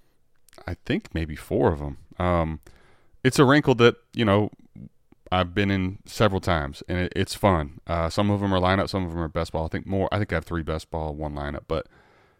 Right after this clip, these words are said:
it, it's a, it's a fun wrinkle. And obviously, when you go tight end premium and two tight end, um, you know, it really helps make the position matter. And, and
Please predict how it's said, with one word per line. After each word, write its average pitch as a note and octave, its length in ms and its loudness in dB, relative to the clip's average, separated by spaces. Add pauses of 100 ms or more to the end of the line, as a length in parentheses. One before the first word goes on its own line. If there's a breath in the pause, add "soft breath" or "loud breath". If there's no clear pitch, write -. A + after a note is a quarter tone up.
(200 soft breath)
it, - 140 -2
it's E3+ 160 2
a, D#3 200 2
it's - 140 -2
a C#3+ 60 0
fun A#2 300 4
wrinkle. F2+ 520 2 (480 soft breath)
And G#2 100 0
obviously, G2+ 360 2
when F#2 100 0
you F#2+ 100 -2
go F#2+ 280 2
tight F#2 240 2
end E2 180 -2
premium F2 540 0
and E2 240 -4
two F2+ 180 -6
tight D#2+ 300 -2
end, D#2+ 400 -4 (560)
um, D#2 480 -4 (260)
you F#2+ 80 -2
know, F2+ 100 0
it G2 120 -2
really A2 560 2
helps - 540 -2 (520)
make G2+ 220 -2
the F2 80 -4
position F2 420 -6
matter. F2 380 2
And, E2+ 260 -6
and E2+ 260 -6